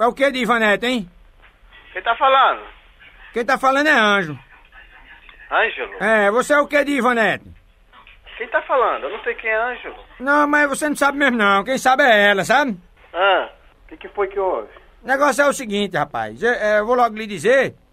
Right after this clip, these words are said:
Speaker 2: Uhum.
Speaker 1: porque eu já tive um negócio com sua mulher, né? Com Ivanete, né?
Speaker 2: Sei.
Speaker 1: Ela me disse tudo, que era casado com você, mas que você não tava mais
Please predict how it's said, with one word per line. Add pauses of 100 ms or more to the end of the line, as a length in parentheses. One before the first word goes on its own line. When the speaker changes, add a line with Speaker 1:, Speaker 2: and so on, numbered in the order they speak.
Speaker 2:
Uhum. (220)
Speaker 1:
porque
eu
já
tive
um
negócio
com
sua
mulher,
né?
Com
Ivanete,
né? (180)
Speaker 2:
Sei. (120)
Speaker 1:
Ela
me
disse
tudo,
que
era
casado
com
você,
mas
que
você
não
tava
mais